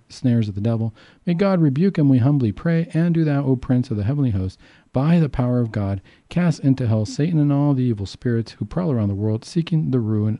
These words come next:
of souls. And as all, in the name of the Father, Son, and Holy Spirit,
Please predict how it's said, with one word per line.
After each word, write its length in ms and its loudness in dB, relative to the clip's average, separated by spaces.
of 200 -4
souls. 440 -10
And 100 2
as 100 2
all, 160 0
in 300 0
the 60 4
name 160 4
of 40 0
the 60 -4
Father, 300 -2
Son, 160 -6
and 100 -4
Holy 140 -6
Spirit, 380 -8